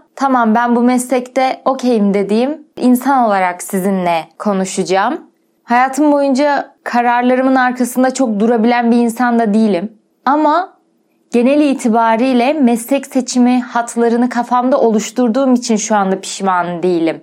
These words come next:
Eğer o hatları yanlış yerlere yerleştirseydim şu anda kesinlikle pişmandım,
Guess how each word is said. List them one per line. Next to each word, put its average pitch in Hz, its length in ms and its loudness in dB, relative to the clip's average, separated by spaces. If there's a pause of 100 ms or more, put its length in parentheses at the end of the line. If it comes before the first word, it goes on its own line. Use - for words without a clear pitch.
(180)
Eğer 254 500 0
o 254 100 2 (100)
hatları 254 460 0
yanlış 254 840 0
yerlere 196 440 2
yerleştirseydim 196 1120 -2 (120)
şu - 180 -4
anda 240 260 0
kesinlikle 254 520 -2
pişmandım, 208 540 -2